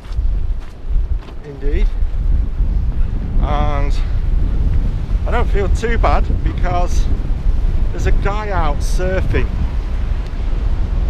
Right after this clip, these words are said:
It's November and I'm out here with my camera and he's out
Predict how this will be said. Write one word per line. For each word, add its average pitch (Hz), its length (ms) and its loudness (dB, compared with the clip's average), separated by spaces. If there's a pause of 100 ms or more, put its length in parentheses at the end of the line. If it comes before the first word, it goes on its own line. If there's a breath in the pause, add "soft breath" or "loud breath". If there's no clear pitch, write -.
(180)
It's - 240 -2
November 160 640 2 (3500)
and 151 380 -2 (1040)
I'm 156 120 -2
out 160 200 -2
here 151 180 2
with 151 120 -6
my 151 240 -2 (960)
camera 165 400 -4 (1200)
and 139 100 -8
he's 143 260 -10
out 139 220 -2